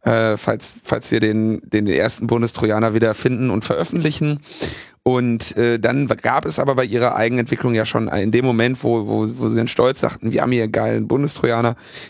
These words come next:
ähm, meldeten sich ja schon die Kritiker und sagten, ja und, äh, damit können wir doch trotzdem keine iPhones hacken und, äh, und WhatsApp abhören oder so.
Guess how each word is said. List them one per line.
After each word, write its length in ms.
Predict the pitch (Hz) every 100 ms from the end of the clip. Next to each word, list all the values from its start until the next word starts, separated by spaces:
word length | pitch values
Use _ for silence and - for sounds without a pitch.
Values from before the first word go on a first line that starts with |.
| -
ähm, 440 | 117 110 107 104 - _ _ _ _ _ _ _ _ _ _ -
meldeten 580 | 117 113 135 135 - 117
sich 160 | 113
ja 100 | 113
schon 200 | 104 107 110
die 60 |
Kritiker 480 | - - - - 113
und 100 | 107
sagten, 320 | 98 107 -
ja 160 | 107 107
und, 400 | - 131 143 -
äh, 220 | 110 110
damit 320 | - 107 113
können 180 | - 117
wir 60 | 113
doch 100 | 104
trotzdem 380 | - - 110
keine 460 | 101 107 107 104 -
iPhones 500 | 104 - 107 104 -
hacken 340 | 104 - 104 - - - - _
und, 460 | 104 104 104 - -
äh, 360 | 110 110 113 113 - _
und 200 | 127 110
WhatsApp 400 | 120 - - -
abhören 400 | 185 147 - -
oder 180 | - -
so. 240 | - 123